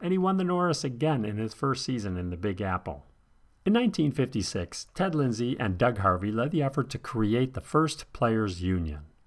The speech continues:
They were furious that the owners had not matched the pension funds. By nineteen sixty, the union dissolved.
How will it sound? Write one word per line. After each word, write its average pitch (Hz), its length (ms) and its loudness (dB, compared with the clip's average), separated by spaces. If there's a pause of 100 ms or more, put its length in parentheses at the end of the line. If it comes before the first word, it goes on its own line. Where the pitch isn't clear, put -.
(180)
They 185 100 4
were 190 160 4
furious 135 600 2
that 110 160 -2
the - 140 -4
owners 151 360 4
had 104 160 -2
not 123 220 2
matched 107 420 0
the 101 80 -6
pension 92 420 -4
funds. 73 580 -10 (540)
By 135 120 0
nineteen 185 420 2
sixty, 127 720 -4
the 113 100 -2
union 127 460 2
dissolved. 82 640 -6